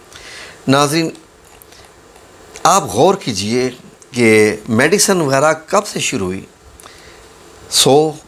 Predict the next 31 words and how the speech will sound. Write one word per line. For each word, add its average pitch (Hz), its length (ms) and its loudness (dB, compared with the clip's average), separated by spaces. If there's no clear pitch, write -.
दो 117 220 -2
सौ 175 160 -6
सदियों 131 420 -4
से। - 220 -8
और 143 140 4
ये 156 460 4
मतलब 135 360 -2
कायनात 123 540 0
तो 160 80 0
कब 175 200 -2
से - 200 -2
है, 143 160 -2
लेकिन 139 340 0
इंसान, 127 680 0
बनी 123 240 0
नौ 127 180 0
इंसान 127 540 0
तो 120 520 4
इलाज 131 340 4
होता 117 240 0
आ 185 120 4
रहा 131 320 -4
है, 131 260 -14
हिकमत 131 400 -2
तो 156 80 -2
चलती 170 420 -2
आ 156 140 2
रही 120 240 -4
है 113 240 -10
सदियों 185 640 4
से। - 260 -6